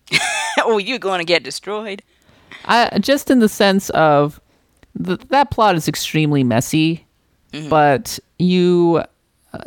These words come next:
Speaker 2: right around the midpoint, you realize that, okay, here's, hmm, maybe not. Maybe it's not as, maybe it's a lot messier than Final Fantasy nine, but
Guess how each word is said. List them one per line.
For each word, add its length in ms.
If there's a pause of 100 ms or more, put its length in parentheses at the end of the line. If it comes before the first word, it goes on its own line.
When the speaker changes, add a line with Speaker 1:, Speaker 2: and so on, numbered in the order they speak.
Speaker 2:
right 440
around 220
the 60
midpoint, 540
you 120
realize 640
that, 480
okay, 340
here's, 600 (1040)
hmm, 400 (640)
maybe 260
not. 320 (240)
Maybe 280
it's 180
not 180
as, 300
maybe 320
it's 120
a 40
lot 200
messier 380
than 140
Final 240
Fantasy 340
nine, 340 (360)
but 460